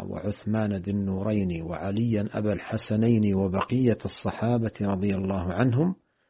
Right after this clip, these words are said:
يقرأ سيرهم وأخبارهم ويتحلى بأخلاقهم وآدابهم، فإن حياته تصلح وسيرته تطيب. نفعنا الله أجمعين بما علمنا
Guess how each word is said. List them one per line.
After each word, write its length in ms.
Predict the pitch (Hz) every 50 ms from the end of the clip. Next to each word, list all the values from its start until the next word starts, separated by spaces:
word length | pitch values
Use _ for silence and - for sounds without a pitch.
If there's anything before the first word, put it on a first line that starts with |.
| _ _ -
يقرأ 480 | 110 113 117 117 - 113 107 98 104 98
سيرهم 720 | 92 - - 104 104 107 110 104 92 101 117 117 120 120 -
وأخبارهم 920 | - 95 90 92 - - - 107 107 107 110 110 113 104 92 113 117 120 -
ويتحلى 760 | 92 90 - - 90 - - - - 117 117 110 107 101 98 90
بأخلاقهم 1000 | 87 95 92 - - - 92 95 107 110 113 107 - - 110 107 104 101 98
وآدابهم، 800 | 101 - 107 107 101 95 95 113 123 131 127 127 123 156 175 190 - _ _ _ _ _ _ _ _ _ _ _ _
فإن 640 | _ - 117 - 110 107 110 104 101 98 95 95 92 - _ _ -
حياته 840 | - - - 110 107 110 107 98 - - 95 87 90 92 92 90 87 - -
تصلح 640 | 104 104 - - - 98 98 92 - - - _ _ _ _ -
وسيرته 1000 | 98 95 - - 98 92 92 95 95 95 - 95 85 80 85 90 87 90 92 - - -
تطيب. 340 | - 95 - - 87 82 78 - _ _ _ _ _ _ _ _ _ _ _ _ _ _ _ -
نفعنا 440 | 113 113 107 - 104 92 101 101 95
الله 580 | 95 92 95 95 90 82 73 85 87 85 90 - -
أجمعين 640 | 107 101 90 92 95 95 85 - 98 98 92 90 87
بما 280 | 85 90 90 90 87
علمنا 680 | 78 78 95 92 92 92 101 110 117 120 127 135 139